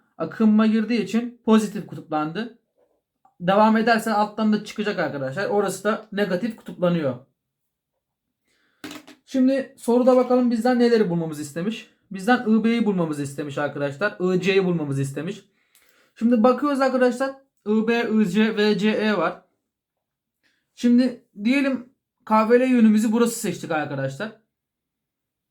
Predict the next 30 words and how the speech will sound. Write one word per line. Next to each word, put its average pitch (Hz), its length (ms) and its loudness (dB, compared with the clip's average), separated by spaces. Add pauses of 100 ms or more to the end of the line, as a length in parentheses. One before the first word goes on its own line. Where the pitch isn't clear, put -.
(280)
O 233 100 2
zaman 226 220 4
yanlış 214 360 2
yapmış 170 280 -6
oluruz. 147 280 -6
Neden? 226 480 -6
Burada 233 240 0
iki 226 180 -4
tane 226 260 4
bilinmeyen 196 340 -2
olacak. 143 280 -6
Burası 220 320 -4
arkadaşlar 233 600 -4 (460)
bildiğiniz 220 420 0
üzere 214 320 -2 (160)
her 220 140 2
zaman 214 360 0 (140)
V 185 280 -4
C 202 140 2
E. 202 460 -4 (1040)
Burada 190 280 0
bir 214 240 -4 (240)
V 180 240 -2
C 196 120 -2
E 208 240 -2
var 160 180 0
yani 139 200 -2
arkadaşlar. 131 600 -8 (1800)
Kolektör 190 460 -2
artı, 185 600 -4